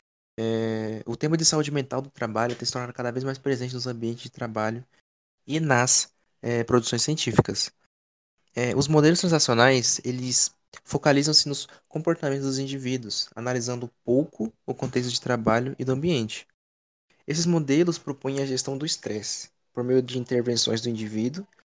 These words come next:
num, é, como maneira de solucionar os problemas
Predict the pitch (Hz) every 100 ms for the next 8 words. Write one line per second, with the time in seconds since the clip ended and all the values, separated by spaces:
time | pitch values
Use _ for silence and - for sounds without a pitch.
0 | _ _ _ - 131 143 143 143 131 110
1 | 110 110 107 104 - 143 147 147 139 139
2 | 135 147 - 147 143 147 135 131 135 -
3 | 170 143 127 127 139 -